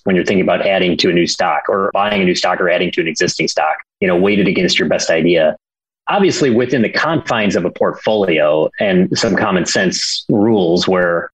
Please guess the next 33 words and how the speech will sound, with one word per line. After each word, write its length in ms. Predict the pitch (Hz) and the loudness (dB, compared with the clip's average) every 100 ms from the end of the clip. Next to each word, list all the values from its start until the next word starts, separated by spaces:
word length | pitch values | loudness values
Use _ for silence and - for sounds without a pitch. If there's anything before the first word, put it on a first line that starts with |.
| _ - | _ -4
you 80 | 87 | 0
know, 60 | |
you're 120 | 87 | 2
not 120 | 98 95 | 0 0
gonna 120 | 92 | 0
have 80 | 87 | 0
a 60 | |
hundred 220 | 82 104 92 | 0 -2 -2
percent 300 | 85 95 85 | 0 0 0
of 100 | 85 | 0
your 340 | 85 82 78 | 0 -2 -2
portfolio 480 | 123 - 107 92 87 | -2 0 0 0 2
in 80 | 85 | 0
one 140 | 85 | 0
stock. 420 | - 92 76 - | 0 -2 -2 -2
So 240 | - 104 85 | -2 0 0
there's 380 | 92 82 - - | 0 -2 -4 -4
a 60 | 117 | -4
practical 600 | 113 101 107 107 85 - | -2 -2 -2 0 -2 0
limitation 540 | 113 90 107 98 - | -2 -2 -2 -2 0
there. 160 | 82 80 | 0 2
But 200 | 82 85 | 0 0
the 60 | 107 | 0
way 140 | 127 127 | 2 0
I 60 | |
think 180 | 110 110 | 0 0
about 200 | 101 95 | 0 0
it 100 | 87 | 0
is, 340 | 92 85 - - | -2 -2 -6 -6
you 80 | 101 | -4
know, 80 | |
I 100 | 90 | -2
have 260 | 92 101 87 | 0 -2 -4